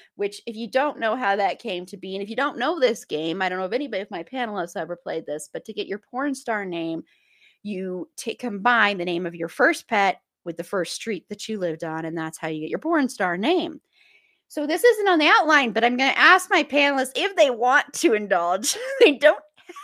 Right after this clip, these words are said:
have to. But Danelle, before I ask your thoughts on jerk at work dot net, head during that, and then Emmett becoming a porn star,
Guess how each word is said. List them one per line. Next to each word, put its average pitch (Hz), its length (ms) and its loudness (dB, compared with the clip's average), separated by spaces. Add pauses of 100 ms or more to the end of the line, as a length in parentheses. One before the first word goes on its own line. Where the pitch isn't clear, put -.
(100)
have 403 120 6 (420)
to. 240 320 -8 (1080)
But 294 320 -4 (420)
Danelle, 359 520 -2
before 381 680 -4
I 339 60 -4
ask 330 300 -2
your 320 120 -10
thoughts 359 320 -4
on 269 140 -6
jerk 302 280 -2
at - 120 -8
work 277 340 -4
dot 277 200 -2
net, 240 360 -2 (260)
head 269 200 -2
during 233 260 0
that, 220 200 -2
and 220 140 0
then 214 220 -4
Emmett 247 320 -4
becoming 233 440 -10
a - 40 -8
porn 190 340 -10
star, 160 440 -8